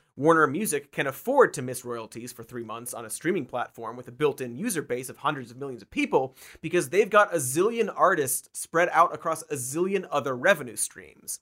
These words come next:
But the humble presidents of the United States of America, bands at that level can't afford to miss out on three months of royalty checks.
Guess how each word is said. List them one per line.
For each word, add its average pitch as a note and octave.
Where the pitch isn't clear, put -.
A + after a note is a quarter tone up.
But F#3+
the F3
humble F3+
presidents E3
of C#3
the C3
United C3+
States C3
of B2
America, D#3
bands G#3+
at F3
that G#3
level D3
can't F#3+
afford G3+
to D#3
miss C#3+
out C#3
on C3
three C#3+
months A#2+
of B2+
royalty F3
checks. -